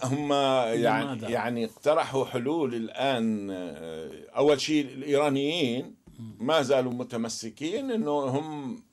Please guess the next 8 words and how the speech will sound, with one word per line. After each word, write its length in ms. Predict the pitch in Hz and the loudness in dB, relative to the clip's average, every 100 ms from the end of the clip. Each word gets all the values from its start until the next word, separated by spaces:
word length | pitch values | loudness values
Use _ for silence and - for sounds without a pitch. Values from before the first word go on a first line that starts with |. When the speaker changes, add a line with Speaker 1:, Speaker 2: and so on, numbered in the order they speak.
| - | -10
Speaker 2:
يحضرون. 520 | 139 127 120 107 - - _ _ - _ _ | -10 -8 -10 -10 -16 -20 _ _ -20 _ _
Speaker 1:
لا، 260 | 87 98 - - | -14 -12 -12 -12
يحضرون 880 | 95 90 85 104 110 156 233 370 269 | -10 -10 -8 -6 -2 0 0 -2 -6
إذا 220 | 147 123 | -2 -2
كان 180 | 127 143 | 0 0
المؤتمر 380 | 131 131 147 135 | 0 -2 0 0
بدون 320 | 131 131 117 | -2 -2 -4
شروط. 460 | 98 78 67 _ | -6 -12 -12 _